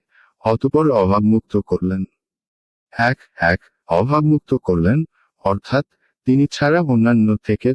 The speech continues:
তোমাকে অমুখাপেক্ষী করলেন। সুতরাং তুমি অভাবী অবস্থায়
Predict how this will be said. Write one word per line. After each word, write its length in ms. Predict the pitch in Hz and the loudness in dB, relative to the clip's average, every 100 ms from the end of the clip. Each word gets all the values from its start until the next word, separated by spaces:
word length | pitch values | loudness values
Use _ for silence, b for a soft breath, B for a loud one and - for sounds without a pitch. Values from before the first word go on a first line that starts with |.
| - | 0
তোমাকে 380 | 110 95 - 110 | 0 0 0 -2
অমুখাপেক্ষী 760 | 92 87 90 95 98 - - | 0 0 0 -2 -4 -6 -8
করলেন। 460 | - - 95 95 _ _ _ _ _ _ _ _ _ _ _ _ - | -6 -6 -8 -10 _ _ _ _ _ _ _ _ _ _ _ _ -16
সুতরাং 500 | - 139 160 143 123 117 | -4 -2 2 2 0 0
তুমি 320 | 120 98 107 147 | 0 2 2 0
অভাবী 500 | 113 101 104 98 113 | -2 0 0 0 -2
অবস্থায় 580 | 92 90 104 - 101 98 | -2 -2 -4 -4 -4 -4